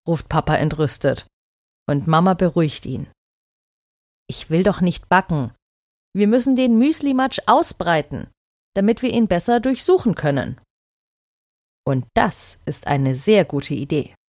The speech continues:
Schwungvoll, aber vorsichtig kippt Mama die Pampe aufs Backblech und breitet sie dann auf dem großen Blech aus. Mit dem Finger zieht sie eine Linie durch den Müslimatsch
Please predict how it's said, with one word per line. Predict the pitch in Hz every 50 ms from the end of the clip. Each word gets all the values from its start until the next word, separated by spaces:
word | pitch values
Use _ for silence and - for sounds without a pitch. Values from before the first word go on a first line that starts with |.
| _ _ _ _ _ _ _ _ _ _ _ _ _ _ _ _ -
Schwungvoll, | - - - 196 254 311 359 - - - 294 294 294 302 294 - -
aber | - - 269 247 269 269 269 262
vorsichtig | - - 302 285 254 185 156 135 - - - 113 123 - - - - - _ _ _ _ _ _ _ -
kippt | - 254 254 - - -
Mama | 185 175 185 202 208 208 208
die | - 175 -
Pampe | - - 190 190 202 - 214 -
aufs | - 160 - -
Backblech | - 185 - - - 151 113 113 123 - - - _ - - - - - _ -
und | 170 156 -
breitet | - 156 160 165 180 175 - 180 160 -
sie | - 175 156
dann | 185 180 214 240
auf | - - 165 -
dem | - 151 151
großen | - 139 156 170 170 185 180
Blech | 170 185 196 196 - -
aus. | - 117 - - - - - - - _ _ _ _ _ _ _ _ _ _ _ _ _ _ _ _ _ _ _ _ _ _ _ - - -
Mit | 196 202 208 220
dem | 208 196 175
Finger | - 254 254 269 285 294 294 -
zieht | - - 240 214 -
sie | - 233 -
eine | - 214 214 214
Linie | 214 220 240 247 240 208 170 147
durch | - 131 135 -
den | - 156 147 143
Müslimatsch | 147 147 147 - - 151 143 147 139 131 - - - -